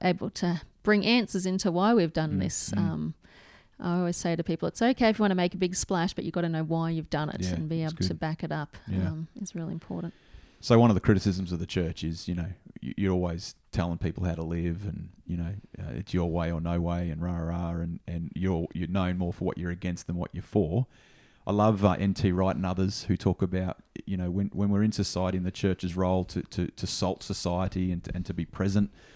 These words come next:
Speaker 2: not removed, and, and to be,
Speaker 1: Mm.
Speaker 2: um, sort of the moral compass for a city.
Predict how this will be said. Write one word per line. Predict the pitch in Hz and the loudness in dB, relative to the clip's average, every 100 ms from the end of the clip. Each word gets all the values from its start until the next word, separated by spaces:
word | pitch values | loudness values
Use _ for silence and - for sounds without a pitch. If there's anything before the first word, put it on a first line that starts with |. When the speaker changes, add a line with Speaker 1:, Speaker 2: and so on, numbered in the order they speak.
| - - | -18 -2
Speaker 2:
not | 98 - | 0 2
removed, | 92 95 101 104 101 | 0 4 6 6 4
and, | 90 87 | -2 -2
and | 90 92 | -4 -4
to | - | 0
be, | 92 87 87 | 2 2 -2
Speaker 1:
Mm. | 90 | -4
Speaker 2:
um, | 90 90 | -4 -4
sort | - 95 | -2 -2
of | |
the | 90 | 2
moral | 92 90 | 2 0
compass | - - 92 87 - | 0 -2 -2 -2 -4
for | 82 | -6
a | |
city. | - - 92 82 | -2 0 0 0